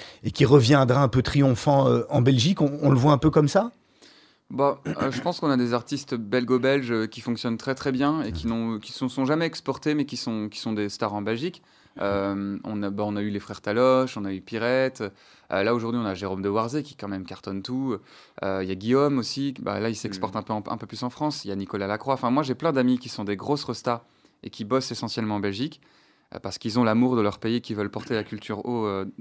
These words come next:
Speaker 2: chez nous. Euh, effectivement, je pense que la France a comme une sorte de, hum, de porte ouverte sur le monde qui fait que quand tu réussis en France, tu réussis plus partout. Que la Belgique a comme une sorte de truc maternant de si tu réussis chez nous, c'est chez nous.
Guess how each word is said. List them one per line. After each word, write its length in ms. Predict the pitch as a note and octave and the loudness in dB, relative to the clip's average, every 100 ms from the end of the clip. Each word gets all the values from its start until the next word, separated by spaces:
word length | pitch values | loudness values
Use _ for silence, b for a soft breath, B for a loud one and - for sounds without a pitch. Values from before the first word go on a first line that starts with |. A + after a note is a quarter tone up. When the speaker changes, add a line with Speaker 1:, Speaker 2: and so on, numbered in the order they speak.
| - | -16
Speaker 2:
chez 200 | - A#2+ | -8 -2
nous. 180 | A2+ F3+ b b b b b b b | 0 0 b b b b b b b
Euh, 560 | G#2 G2+ G2 G2+ G2+ G2 | -2 0 0 -2 -4 -6
effectivement, 440 | B2+ C#3 C#3+ D3+ F#3+ | -4 -4 -4 -2 -2
je 60 | |
pense 160 | - D3+ | -4 -4
que 60 | B2 | -2
la 60 | |
France 300 | - E3 E3+ | -2 -2 0
a 280 | A#2+ A#2+ C3 _ _ _ _ - | 0 0 -2 _ _ _ _ -4
comme 200 | C#3 C#3 | 0 0
une 80 | C3 | 0
sorte 340 | D3+ D3 - | 0 -2 -2
de, 300 | A#2 A#2+ A#2 | -2 0 0
hum, 520 | A2+ A2 A2 G#2+ G#2 G2+ _ _ _ - | 0 -2 -2 -4 -6 -10 _ _ _ -10
de 100 | A#2+ | -6
porte 260 | A2+ D3+ D#3 | 0 0 2
ouverte 220 | D3+ D#3+ | 0 2
sur 120 | C#3+ | 2
le 100 | B2+ | 4
monde 420 | B2 C#3+ F3 C3 | 4 4 2 -2
qui 100 | G#2+ | -4
fait 140 | B2 C3+ | -6 -4
que 100 | A#2+ | -2
quand 140 | C#3 | -4
tu 100 | C3+ | -2
réussis 280 | C3 A#2+ - | -2 -2 -2
en 80 | A#2 | -4
France, 260 | - D3+ D#3+ | -2 -4 -4
tu 120 | B2 | -2
réussis 280 | A#2 A2+ C3+ | -2 -2 -6
plus 580 | - D3 D#3 D#3+ - - | -8 -10 -6 -6 -8 -2
partout. 320 | C#3 B2 - - - | -2 -2 -10 -20 -2
Que 60 | B2+ | 2
la 140 | A#2 | 4
Belgique 340 | A#2+ A#2+ D#3+ - | 4 2 -4 -6
a 120 | A#2+ | -4
comme 380 | - C#3 B2+ - - | -2 0 0 -2 -8
une 100 | D#2 | -8
sorte 180 | - C#3 | -4 -4
de 60 | B2 | -4
truc 180 | D3+ C#3 | -4 2
maternant 540 | C3+ C#3 C3 C#3 D#3 | 2 4 4 4 4
de 80 | B2 | 2
si 140 | B2+ | -2
tu 100 | B2 C3 | -8 -4
réussis 220 | C3+ - | -4 -6
chez 140 | - | -8
nous, 140 | C3 F3 | -8 -8
c'est 120 | - | -10
chez 140 | - | -10
nous. 120 | A2 | -10